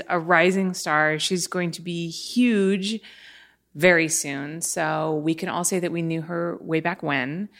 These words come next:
And, um, I'm fortunate to have worked with her in the past, and we have an upcoming shoot as well. The beautiful Australian bombshell, Savannah Bond.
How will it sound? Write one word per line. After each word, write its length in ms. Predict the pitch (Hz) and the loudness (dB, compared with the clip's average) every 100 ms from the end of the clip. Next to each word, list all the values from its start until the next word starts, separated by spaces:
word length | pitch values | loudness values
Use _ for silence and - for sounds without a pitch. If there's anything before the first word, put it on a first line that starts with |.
| - - - - | -20 -20 -14 -2
And, 480 | 170 160 160 160 160 | 0 2 0 -4 -4
um, 300 | 160 156 151 | -2 -4 -2
I'm 160 | 175 175 | -4 -4
fortunate 480 | 185 - 180 175 - | -6 -6 -8 -10 -8
to 140 | 180 | -10
have 460 | 156 170 165 160 165 | -10 -10 -8 -10 -14
worked 340 | - 160 - | -8 -8 -8
with 120 | 175 | -18
her 200 | - 165 | -14 -14
in 140 | - - | -12 -14
the 80 | |
past, 580 | 151 - 220 208 208 - - | -16 -10 -8 -6 -8 -12 -12
and 220 | 156 156 | -8 -8
we 100 | 160 | -8
have 180 | 160 165 | -10 -12
an 100 | - | -8
upcoming 460 | - - - 170 160 | -10 -10 -14 -12 -12
shoot 280 | - 175 - | -12 -14 -14
as 180 | - - | -14 -14
well. 580 | 156 190 196 254 302 - | -8 -4 -4 -4 -8 -12
The 500 | 156 156 170 170 170 - - | -10 -6 -4 -2 -6 -10 -18
beautiful 480 | 147 214 254 254 240 | -6 -4 -2 -4 -6
Australian 1040 | 220 208 - 170 - 180 180 190 190 190 180 | -6 -4 -6 -8 -10 -8 -6 -6 -4 -6 -6
bombshell, 760 | 143 160 170 - 156 156 170 - - - - - | -6 -6 -6 -4 -2 -4 -6 -12 -18 -20 -20 -6
Savannah 480 | - 165 147 139 | -6 -4 -6 -6
Bond. 420 | 135 - - - | -10 -14 -16 -14